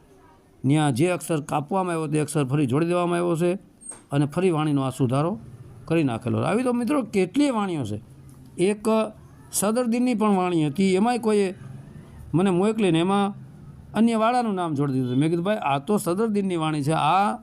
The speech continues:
આની વાણી નથી એમ. આ તો કોઈ આની વાણી સાથે, નામસણ સાથે છેડછાડ કરી છે." પછી એને કબૂલ કર્યું કે હા, બરાબર છે, આ સદર દિનની વાણી છે અને કોઈ શું છે કે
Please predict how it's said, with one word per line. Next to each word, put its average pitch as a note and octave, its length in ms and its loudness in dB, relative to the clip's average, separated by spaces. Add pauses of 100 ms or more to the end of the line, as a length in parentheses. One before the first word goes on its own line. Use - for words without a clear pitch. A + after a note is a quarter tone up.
(140)
આની F#3+ 160 2
વાણી G#3+ 240 0
નથી B3 240 2
એમ. B2 240 0 (680)
આ C#3+ 120 -2
તો G#3 160 -2
કોઈ G#3+ 180 2
આની G#3+ 260 0
વાણી F#3 240 0
સાથે, G#3 380 0 (260)
નામસણ F#3+ 420 2
સાથે G3+ 340 0
છેડછાડ F3+ 460 0
કરી C#3+ 240 0
છે." G#2 300 -10 (1400)
પછી D#3 200 -2
એને F3 120 2
કબૂલ G3+ 260 4
કર્યું D3 240 2
કે B2+ 60 0
હા, C#3 80 0
બરાબર E3+ 340 0
છે, C#3+ 120 -4
આ C3 40 2
સદર E3 300 0
દિનની F3 260 0
વાણી D3 260 2
છે G3 120 2 (760)
અને D#3+ 200 2
કોઈ E3+ 340 2 (640)
શું C4 200 0
છે G#3 140 2
કે D3+ 360 2